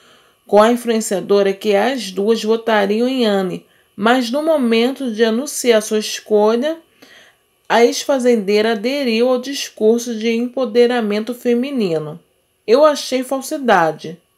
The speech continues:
disparou a gêmea Macração na edição desta quinta-feira. Após a noite agitada de votação, as duas participantes se reuniram para uma conversa.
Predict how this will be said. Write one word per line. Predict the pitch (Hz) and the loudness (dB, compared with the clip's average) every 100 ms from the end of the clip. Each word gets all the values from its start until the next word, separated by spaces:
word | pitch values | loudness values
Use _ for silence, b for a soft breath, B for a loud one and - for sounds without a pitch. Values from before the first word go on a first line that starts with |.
| _ _ | _ _
disparou | 180 185 - 214 202 202 | -6 -6 2 4 6 4
a | 226 | 2
gêmea | 196 196 190 202 | 0 -2 0 -2
Macração | 208 202 214 233 233 - 190 | -2 -4 -4 -6 -4 -2 -2
na | 202 202 | 0 -2
edição | 202 214 - 196 | -4 -8 -4 -2
desta | 202 196 202 | -2 -6 -10
quinta-feira. | 202 202 214 233 - 160 147 - _ _ b b b | -6 -6 -6 -10 -6 -4 -4 -8 _ _ b b b
Após | 180 196 247 269 | -2 4 4 4
a | 262 | 2
noite | 226 220 214 | 2 0 0
agitada | 226 269 247 220 202 202 | -4 -4 -6 0 0 0
de | 208 202 | -4 -4
votação, | 175 170 175 - 220 202 170 - b b - | -6 -4 -6 -4 -2 -2 -2 -8 b b 0
as | 220 196 | 0 2
duas | 247 302 | -2 -4
participantes | - 247 - - 196 _ 196 208 196 - | -4 -8 -8 -12 -12 _ -2 -2 -4 -8
se | - - | -8 -4
reuniram | 214 233 254 269 214 190 196 214 220 b b _ | -2 0 -2 -2 -2 2 2 0 -6 b b _
para | 208 214 | 2 4
uma | 233 277 | 4 0
conversa. | 285 311 262 190 160 156 151 - | 0 0 2 2 2 0 -12 -18